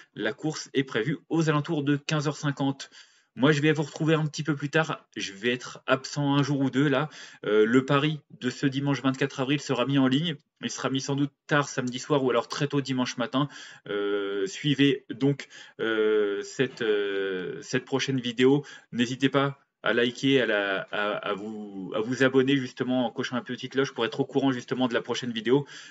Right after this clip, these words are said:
car je ne sais pas à quel moment, euh, je vais pouvoir la mettre en ligne, mais en tout cas, si vous êtes abonné, vous serez tenu au courant, euh, directement, donc n'hésitez pas à vous abonner en cochant la petite cloche.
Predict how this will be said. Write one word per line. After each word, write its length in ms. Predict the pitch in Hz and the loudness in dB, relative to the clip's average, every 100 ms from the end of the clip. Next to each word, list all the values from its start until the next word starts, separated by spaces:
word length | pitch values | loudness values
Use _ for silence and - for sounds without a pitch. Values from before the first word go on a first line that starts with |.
| - | -4
car 100 | 110 | -4
je 80 | 113 | -4
ne 60 | |
sais 100 | 117 | -4
pas 120 | 127 | -2
à 40 | 127 | 0
quel 140 | 135 | 0
moment, 320 | 120 120 135 135 - - | 0 0 -2 -4 -14 -4
euh, 100 | 95 | -2
je 80 | 95 | 0
vais 120 | 120 | -2
pouvoir 320 | - 127 120 | 0 0 2
la 80 | 120 | 2
mettre 200 | 120 - | -2 -4
en 40 | |
ligne, 160 | 117 143 | -2 -2
mais 100 | 127 | 0
en 100 | 120 | -2
tout 140 | 131 | -2
cas, 140 | 131 143 | 0 0
si 100 | 135 | 0
vous 100 | 117 | -2
êtes 140 | 117 | 0
abonné, 300 | 123 120 131 | 0 2 0
vous 120 | 127 | 0
serez 280 | 131 - 131 | -4 -4 -4
tenu 240 | - 127 127 | -2 -2 0
au 100 | 123 | -2
courant, 380 | - 120 139 - - - - | -2 0 0 -2 -16 -16 -4
euh, 140 | 95 | -2
directement, 600 | 101 139 131 - 127 139 | 0 2 2 2 0 0
donc 240 | 127 104 - | -2 -6 -4
n'hésitez 420 | 117 127 131 131 | -2 -2 -2 -4
pas 240 | 127 127 - - | -2 -4 -6 -14
à 120 | - 123 | -4 -2
vous 200 | 120 123 | 0 0
abonner 380 | 117 123 120 - | 2 2 0 -4
en 80 | 113 | -8
cochant 260 | 127 - | -6 -4
la 60 | 120 | -6
petite 300 | 110 120 110 | -6 -10 -4
cloche. 400 | 120 143 - - | 0 2 0 -6